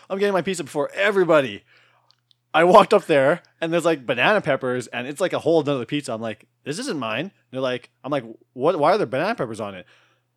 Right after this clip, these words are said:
Like, the chef's like, "Oh, well, it comes with banana peppers. That's what you asked for." I'm like, "That's not what I asked for," but I'm like, "Okay, whatever. I'm so hungry right now." Boom, take that pizza. Standing next to Danny, I'm like, "This thing has banana peppers. This is not what I ordered."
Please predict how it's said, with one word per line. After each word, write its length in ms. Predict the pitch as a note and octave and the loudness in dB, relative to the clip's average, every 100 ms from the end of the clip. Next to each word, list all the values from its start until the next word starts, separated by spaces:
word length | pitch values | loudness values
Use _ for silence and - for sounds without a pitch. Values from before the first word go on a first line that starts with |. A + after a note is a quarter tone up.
| _ - | _ -16
Like, 240 | C#3+ A#2 | -16 -16
the 120 | D#3+ | -12
chef's 360 | D3 F3+ D#3 - | -8 -6 -6 -6
like, 300 | D#3 C#3 _ - | -4 -6 _ -4
"Oh, 120 | D3 | -4
well, 280 | G2 A#2+ A#2 | -2 -6 -4
it 60 | |
comes 180 | C#3+ F3 | -2 -4
with 100 | C3+ | -2
banana 200 | C#3 E3+ | -2 -2
peppers. 460 | B2+ F#2+ E2 - - _ _ _ _ - | -6 -12 -14 -18 -20 _ _ _ _ -16
That's 120 | A2+ | -14
what 80 | A#2+ | -6
you 60 | D#3+ | -2
asked 180 | D#3+ - | -2 -6
for." 120 | G2 | -14
I'm 80 | F#2+ | -14
like, 180 | F#2 _ - | -16 _ -20
"That's 220 | E2+ E2 | -20 -14
not 120 | G2+ C#3 | -8 -4
what 80 | |
I 80 | F#3+ | -4
asked 120 | B2+ | -6
for," 140 | - B2+ | -6 -8
but 120 | A2 | -8
I'm 60 | G#2 | -12
like, 200 | G2+ - | -14 -10
"Okay, 180 | F#3 D#3 | -4 -2
whatever. 340 | F3+ C3 B2 | 0 -2 -4
I'm 100 | A#2+ D3 | -8 -10
so 120 | D#3+ | -8
hungry 240 | C#3 C#3 | -6 -6
right 60 | C#3 | -4
now." 240 | C#3+ D#3+ _ _ _ | -6 -8 _ _ _
Boom, 240 | F#3 D3 A2 | 0 0 -2
take 180 | E3+ E3 | -8 -4
that 140 | D3+ | -6
pizza. 380 | D3 D3+ F#3 G3+ _ _ _ _ _ _ _ _ | -6 -6 -6 -6 _ _ _ _ _ _ _ _
Standing 300 | - F#3 F3+ | -4 2 2
next 120 | E3 | 0
to 60 | C3 | -2
Danny, 180 | C3+ D#3+ | -2 -2
I'm 60 | D#3+ | -2
like, 200 | B2 - | -4 -6
"This 140 | C#3 | -8
thing 120 | G#3 | -6
has 120 | E3 G#2+ | -6 -8
banana 260 | A2+ C3+ | -8 -6
peppers. 260 | C#3+ D3 A#2+ | -6 -10 -12
This 100 | A2 | -12
is 40 | |
not 120 | A#2 B2 | -8 -6
what 80 | A#2 | -6
I 40 | |
ordered." 280 | A2 G2 | -8 -10